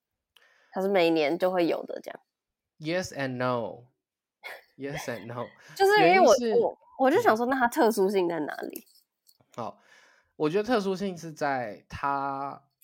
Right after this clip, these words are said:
Speaker 2: 至少我上到，对，我每个老师的课都有上到，就我觉得每个老师的课对我来说都是已经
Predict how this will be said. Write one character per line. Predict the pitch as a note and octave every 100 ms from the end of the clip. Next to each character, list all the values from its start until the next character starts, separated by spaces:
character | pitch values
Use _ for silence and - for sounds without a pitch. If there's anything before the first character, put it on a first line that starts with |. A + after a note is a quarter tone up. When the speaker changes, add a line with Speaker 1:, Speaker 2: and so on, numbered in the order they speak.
| -
Speaker 2:
至 | - G#3
少 | D#3+
我 | A#2
上 | G#2+ D#3
到， | C#3 C3+ A2+ - _ _ - A#2+
对， | B2+
我 | A#2
每 | A#2+
个 | A2
老 | G2+
师 | G#2 A#2+
的 | G2
课 | A#2
都 | G#2+ D#2
有 |
上 | - -
到， | - _ _ _
就 | G#3
我 | D3+
觉 | A#2+ C3
得 |
每 | C3 B2+
个 | A2
老 | A#2 F#2+
师 | - C#3
的 | A2
课 | - C3+ A#2+
对 | E3
我 | B2 G#2+
来 | G#2+
说 | - A2+
都 | A#2 A#2+
是 | -
已 | G2+
经 | G#2 G#2+ G#2+ G#2+